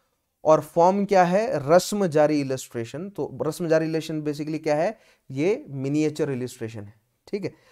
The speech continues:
तो मिनिएचर पेंटिंग के फॉर्म में शुरुआत होती है बशोली स्कूल of आर्ट की। The Basholi style of painting is characterized by vigorous and bold lines। Strong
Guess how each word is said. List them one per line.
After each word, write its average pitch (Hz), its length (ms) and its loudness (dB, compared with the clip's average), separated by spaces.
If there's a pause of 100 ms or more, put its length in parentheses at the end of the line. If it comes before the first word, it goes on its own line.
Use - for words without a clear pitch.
(240)
तो 214 60 2
मिनिएचर 208 600 4
पेंटिंग 208 440 -2
के 202 80 2
फॉर्म 180 240 -2
में 202 120 -2
शुरुआत 175 420 4
होती 120 220 -4
है 107 120 -12 (760)
बशोली 147 340 -2
स्कूल 143 220 -4
of 123 140 0
आर्ट 104 160 -6
की। 110 140 -16 (500)
The 196 100 0
Basholi 214 400 4
style 226 280 2
of 220 120 2
painting 202 380 0
is 202 100 -4
characterized 180 540 2
by 196 160 6
vigorous 160 500 2
and 180 160 -2 (140)
bold 156 300 2
lines। 135 380 -4 (1300)
Strong 208 420 0